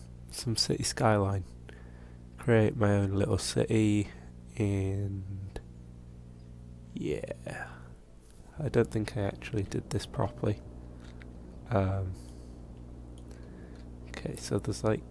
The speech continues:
two rivers. Um, it's a long time since I played this, so we've got a city called Lake Valley,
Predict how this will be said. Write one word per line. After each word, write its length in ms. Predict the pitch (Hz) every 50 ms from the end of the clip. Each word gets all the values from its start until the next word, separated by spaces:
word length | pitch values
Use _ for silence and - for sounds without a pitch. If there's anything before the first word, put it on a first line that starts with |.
| - - -
two 220 | - - 131 123
rivers. 720 | 117 107 107 101 92 - - - - - - - - - - - - - - - - - - - - - - - - - - - - - - - - - - - - - - - - - - - - - - - - - - - - - - - - - - - -
Um, 880 | - 95 95 92 92 95 98 98 98 95 95 95 95 95 95 95 95 90 - - - - - - - - - - - - - - - - - - - - - - - - - - - - - - - - - - - - - - - - - - - - - - - - - - - - - - - - - - - - - -
it's 180 | - - -
a 60 | -
long 220 | 107 113 123 131 135
time 200 | - - 131 117
since 240 | - - - - 107
I 20 |
played 280 | - - 113 104 92 -
this, 160 | - - -
so 160 | - - -
we've 80 | 104 101
got 160 | - - 110
a 40 | 113
city 300 | - - - 135 135 127
called 300 | - - 139 127 117 117
Lake 320 | 113 110 107 - - -
Valley, 400 | - 98 92 90 87 90 92 98